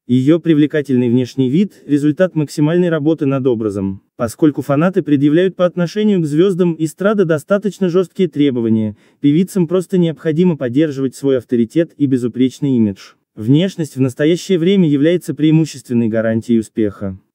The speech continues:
Никто из окружающих не одобрит непривлекательной внешности своего кумира. Также известно, что Ротару страдает серьёзным заболеванием,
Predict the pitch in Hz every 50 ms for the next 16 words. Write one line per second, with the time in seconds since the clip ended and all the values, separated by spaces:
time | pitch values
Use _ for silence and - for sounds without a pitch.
0 | - 131 131 143 131 - - 208 214 196 160 147 131 - 139 123 131 151 156 151
1 | 143 - 147 131 - 135 131 123 120 127 147 139 147 151 147 - 139 127 110 120
2 | 120 117 123 113 - 131 123 - 120 117 117 110 107 123 127 120 - 127 113 -
3 | - 113 - 117 113 113 120 113 - 143 139 139 127 117 104 98 98 101 104 _
4 | _ _ - 170 202 208 185 175 196 190 170 170 175 180 165 147 143 123 113 -
5 | - 120 123 120 - 135 131 117 - - - 117 110 120 117 113 107 - 120 110
6 | 113 117 113 113 117 113 113 117 110 113 113 110 113 120 123 127 123 123 113 113